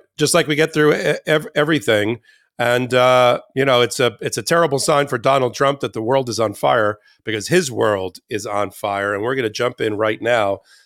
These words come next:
and talk about, wow, just the build this week of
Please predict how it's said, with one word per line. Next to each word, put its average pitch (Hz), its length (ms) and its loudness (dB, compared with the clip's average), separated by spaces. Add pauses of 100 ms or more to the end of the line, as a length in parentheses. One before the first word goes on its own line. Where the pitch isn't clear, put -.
(140)
and 104 100 -12
talk 123 260 0
about, 107 460 -2
wow, 110 360 0 (520)
just 185 240 -2
the 117 160 -4 (100)
build 139 380 2
this 107 260 -4
week 101 500 -12 (140)
of 104 340 -2